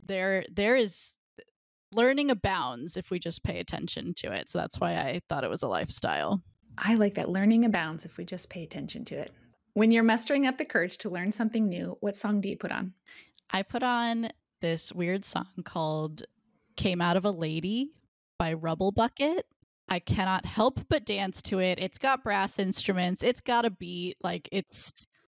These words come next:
Speaker 1: it's quirky and weird and highly recommend it.
Speaker 2: Another fun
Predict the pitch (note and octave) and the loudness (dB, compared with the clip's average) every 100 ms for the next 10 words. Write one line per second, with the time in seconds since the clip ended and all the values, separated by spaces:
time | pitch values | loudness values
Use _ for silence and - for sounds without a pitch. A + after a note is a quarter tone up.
0 | - G3+ - - - - _ - A3 G#3 | 0 0 0 -2 -2 -6 _ 0 2 2
1 | G#3+ G3 F#3+ G3 F3+ F#3 F3+ F3 E3+ E3+ | 2 0 0 0 2 2 4 4 2 0
2 | - D#3+ E3 D3+ D#3+ - - F3+ E3+ D#3 | 0 0 0 -2 -2 -4 -4 -2 -2 -2
3 | D3+ - - A#2 G#2 C#3+ _ _ - G3+ | -6 -6 -8 -8 -10 -12 _ _ -2 2
4 | G3 G3 G3+ G3+ F#3 F#3+ F#3 | 2 4 2 0 -2 0 -4